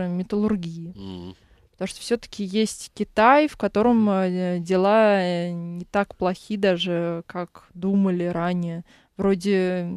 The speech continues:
Speaker 1: ну, конечно, показатели. Теперь китайская экономика растет не так быстро, как
Speaker 2: Ну,
Speaker 1: раньше.
Speaker 2: нарисовали сегодня одиннадцать процентов
Speaker 1: Но,
Speaker 2: с лишним.
Speaker 1: тем не менее, да, очень хорошо растет.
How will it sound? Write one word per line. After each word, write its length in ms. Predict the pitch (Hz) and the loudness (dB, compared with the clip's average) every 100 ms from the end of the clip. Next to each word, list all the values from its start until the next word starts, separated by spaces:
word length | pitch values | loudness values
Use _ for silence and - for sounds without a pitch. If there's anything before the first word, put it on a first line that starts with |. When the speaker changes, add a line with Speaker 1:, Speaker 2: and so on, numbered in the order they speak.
| 208 - _ _ _ _ _ - | -10 -14 _ _ _ _ _ -2
Speaker 1:
ну, 120 | 214 | 4
конечно, 440 | 240 214 269 - 220 | 4 6 4 2 0
показатели. 560 | - 202 233 196 196 - _ _ | 2 4 4 2 0 -4 _ _
Теперь 240 | - - 247 | -4 -2 -2
китайская 420 | 220 214 220 214 | 0 0 0 -2
экономика 380 | 208 196 233 226 | -2 0 0 0
растет 320 | 190 - 202 | -4 -4 -4
не 100 | 202 | -2
так 240 | - 208 175 | 2 0 0
быстро, 480 | 185 202 - 185 175 - - | -4 -4 -4 -6 -6 -14 -16
как 240 | - 190 - | -8 -6 4
Speaker 2:
Ну, 40 | |
Speaker 1:
раньше. 340 | 214 254 - | 4 6 4
Speaker 2:
нарисовали 440 | 175 220 214 196 156 | 4 6 6 6 4
сегодня 380 | - 151 120 127 | 2 0 0 -2
одиннадцать 280 | 143 123 | -2 -6
процентов 380 | - 156 - 104 | -4 -4 -4 2
Speaker 1:
Но, 100 | 214 | 4
Speaker 2:
с 20 | 214 | 4
лишним. 200 | 208 - | 2 0
Speaker 1:
тем 140 | 214 | 2
не 80 | 208 | 4
менее, 300 | 220 285 240 | 2 4 2
да, 300 | 196 190 185 | 4 2 2
очень 260 | 185 - - | 0 -2 -6
хорошо 400 | 233 214 - 202 | -2 -2 0 -2
растет. 380 | 196 - 185 | -2 -2 -6